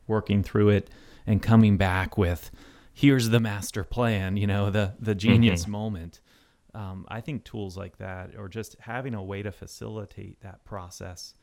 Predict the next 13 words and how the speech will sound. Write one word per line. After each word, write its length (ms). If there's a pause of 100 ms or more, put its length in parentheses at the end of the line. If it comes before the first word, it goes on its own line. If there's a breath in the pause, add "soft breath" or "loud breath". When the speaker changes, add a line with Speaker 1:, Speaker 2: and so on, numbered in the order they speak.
(440)
Speaker 1:
um, 400
in 120
a 80
way 220
that's 280
faster, 720 (520)
um, 300
is 140
really 280
needed 340
in 100
the 80
world. 340